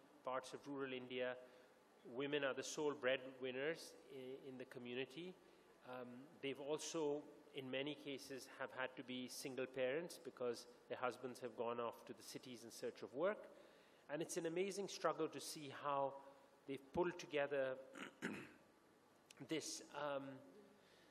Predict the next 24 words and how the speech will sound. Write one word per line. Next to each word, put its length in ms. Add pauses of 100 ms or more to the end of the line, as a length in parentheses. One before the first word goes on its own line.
(500)
and 180
managed 520
through 360 (280)
these 160
times 560 (540)
of 60 (100)
economic 420 (100)
hardship. 380 (760)
Uh, 260 (840)
one 200
of 100
the 80
interesting 500
things, 320
there 160
are 40
a 60
number 220
of 80
organizations 800
in 60
this 120
country 500
that 120